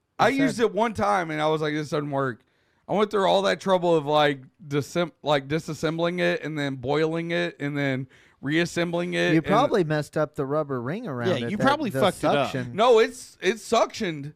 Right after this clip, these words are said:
Speaker 2: Oh, did it?
Speaker 1: Yeah, shit hurt.
Speaker 2: Uh, it can after a while,
Speaker 1: Yeah,
Speaker 2: yeah.
Speaker 1: I was like, "This is stupid." And then
Speaker 2: If
Speaker 1: I was
Speaker 2: an
Speaker 1: like, "You know
Speaker 2: erection
Speaker 1: what?"
Speaker 2: lasts
Speaker 3: How
Speaker 2: longer
Speaker 3: would
Speaker 2: than
Speaker 3: you know
Speaker 2: four
Speaker 3: if you've
Speaker 2: hours
Speaker 3: never used one?
Speaker 2: I swear to God,
Speaker 1: Ooh,
Speaker 2: no.
Speaker 1: backed into a corner.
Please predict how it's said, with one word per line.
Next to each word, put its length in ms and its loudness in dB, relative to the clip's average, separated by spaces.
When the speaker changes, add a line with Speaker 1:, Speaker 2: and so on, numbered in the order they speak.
Speaker 2:
Oh, 200 0
did 180 -2
it? 80 -4
Speaker 1:
Yeah, 200 2
shit 240 -4
hurt. 340 2
Speaker 2:
Uh, 60 2
it 260 0
can 300 -4
after 260 -6
a 40 -2
while, 320 -2
Speaker 1:
Yeah, 260 6
Speaker 2:
yeah. 80 6
Speaker 1:
I 40 4
was 180 0
like, 180 0
"This 220 -6
is 100 -10
stupid." 580 -8
And 220 -6
then 400 -4
Speaker 2:
If 80 0
Speaker 1:
I 40 2
was 100 0
Speaker 2:
an 60 2
Speaker 1:
like, 160 4
"You 40 0
know 100 4
Speaker 2:
erection 40 4
Speaker 1:
what?" 200 4
Speaker 2:
lasts 240 2
Speaker 3:
How 120 2
Speaker 2:
longer 140 4
Speaker 3:
would 80 0
Speaker 2:
than 120 6
Speaker 3:
you 40 2
know 240 4
Speaker 2:
four 60 4
Speaker 3:
if 60 2
you've 100 4
Speaker 2:
hours 80 2
Speaker 3:
never 200 2
used 400 0
one? 360 -6
Speaker 2:
I 100 -6
swear 220 2
to 60 6
God, 160 6
Speaker 1:
Ooh, 280 2
Speaker 2:
no. 160 -2
Speaker 1:
backed 280 2
into 320 2
a 60 2
corner. 840 0